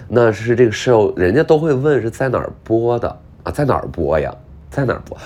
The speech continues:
我心想，在哪儿播你也看不见，看见你也看不懂，你别问了。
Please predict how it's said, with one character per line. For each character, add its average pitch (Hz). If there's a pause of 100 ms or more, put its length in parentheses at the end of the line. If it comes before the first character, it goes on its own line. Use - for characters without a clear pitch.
(120)
我 123
心 131
想， 160
在 254
哪 143
儿 -
播 113
你 165
也 139
看 143
不 135
见， 143
看 240
见 123
你 143
也 -
看 -
不 139
懂， 80 (600)
你 -
别 87
问 359
了。 78